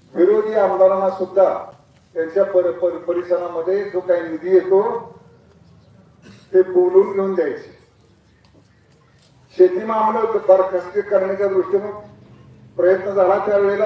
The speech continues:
शेती म्हणून वाचावं म्हणून आपलं फक्त एक श्रीकृष्ण मळ्याचं काम खंडकरी आणि युनियनच्या लोकांचं निवेदन देऊन ते थांबवलं आणि त्या काळामध्ये दोन वर्ष प-, लोकांची पगार होती,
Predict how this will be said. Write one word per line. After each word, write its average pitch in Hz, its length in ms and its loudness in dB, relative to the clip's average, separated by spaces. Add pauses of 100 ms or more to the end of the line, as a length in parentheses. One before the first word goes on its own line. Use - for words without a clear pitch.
(140)
शेती 190 220 -2
म्हणून 202 300 -4
वाचावं 196 380 2
म्हणून 196 280 -4
आपलं 185 280 -4
फक्त 185 300 -2
एक 190 160 -4
श्रीकृष्ण 185 640 -8
मळ्याचं 180 340 -2
काम 170 380 -8 (1200)
खंडकरी 196 440 -2
आणि 196 360 -2 (320)
युनियनच्या 190 360 -2
लोकांचं 185 480 2
निवेदन 180 420 0
देऊन 175 300 2 (720)
ते 190 80 4
थांबवलं 180 540 0
आणि 190 340 2 (400)
त्या 190 520 0
काळामध्ये 185 640 2
दोन 202 340 0
वर्ष 185 320 -6 (300)
प-, 165 440 -6
लोकांची 185 420 0
पगार 190 360 -2
होती, 185 320 0